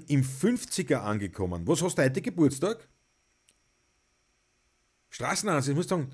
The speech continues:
hast du heute Geburtstag, das steht mir da. An der Facebook, die, die, die Claudia, sagt, der Oli ist auch da. Mein bester Freund, der Oliver, der Oliver Rutger, der Bruder von Patrick, schaut auch zu auf Facebook, freut mich total.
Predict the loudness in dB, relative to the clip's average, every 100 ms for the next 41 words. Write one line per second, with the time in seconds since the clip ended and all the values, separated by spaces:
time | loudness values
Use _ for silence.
0 | -4 0 4 4 2 2 4 4 2 -4
1 | -4 -4 -4 -4 -6 -10 -18 -20 _ -20
2 | -4 2 2 2 2 0 -2 -4 0 0
3 | 0 -2 -2 -2 0 0 -2 -4 _ -20
4 | _ 0 0 0 0 2 4 2 2 0
5 | 0 -2 -6 _ _ _ _ _ _ -4
6 | -2 2 0 0 -2 0 0 2 2 2
7 | 2 2 -2 -6 _ -2 0 2 2 0
8 | 0 0 2 2 2 0 -4 -6 -6 -8
9 | -10 _ _ _ -6 0 0 2 0 2
10 | 2 2 -2 -2 -2 -2 -4 -6 -6 0
11 | 2 2 -2 -2 -2 -2